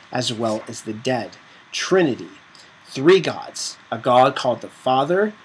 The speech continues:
a God called the Son, a God called the Holy Ghost. So you can see right there they have a misunderstanding of what we believe when we talk about the Trinity.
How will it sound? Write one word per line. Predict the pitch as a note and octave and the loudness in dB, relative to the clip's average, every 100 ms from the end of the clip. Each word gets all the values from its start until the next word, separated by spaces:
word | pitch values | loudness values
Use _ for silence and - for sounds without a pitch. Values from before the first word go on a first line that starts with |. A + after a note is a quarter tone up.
| - - | -18 -14
a | |
God | A#2 C3 A2+ A#2+ | -8 -2 -2 -2
called | - B2+ E3+ | 0 0 0
the | F3+ | -2
Son, | - C#3+ B2 A#2 A#2+ - | 0 0 0 -2 -6 -10
a | A#2 | -10
God | - A2+ A2+ - | -4 -2 -2 -4
called | B2 A2+ G#2+ | -4 -4 -6
the | |
Holy | G#2+ A2+ G#2 G2 - | -10 -10 -10 -10 -4
Ghost. | B2+ F2+ - - - - - - | -4 -4 -8 -8 -10 -18 -20 -10
So | - | -4
you | A#2 A#2 | -2 -2
can | B2+ | -4
see | B2 D3+ | -2 0
right | C#3 C3 B2+ | 2 0 0
there | C3+ B2 | 0 0
they | A#2+ | -4
have | B2 A#2+ | -6 -6
a | A2 | -4
misunderstanding | C#3 D3+ E3 C#3 - B2 B2+ | -4 -2 -2 -4 -6 -6 -6
of | A#2 | -6
what | A#2 | -8
we | B2+ A2+ | -10 -12
believe | G#2+ A#2 C#3+ C#3 - - - | -6 0 2 0 -6 -20 -4
when | C#3+ E3 E3+ | 4 4 6
we | D#3 D3 | 6 6
talk | D3 - B2+ B2+ | 4 -2 -4 -4
about | A#2 A#2 - | -4 -4 -6
the | |
Trinity. | A2+ - D#3+ D3+ A#2+ G2+ | -10 -6 -2 0 0 -4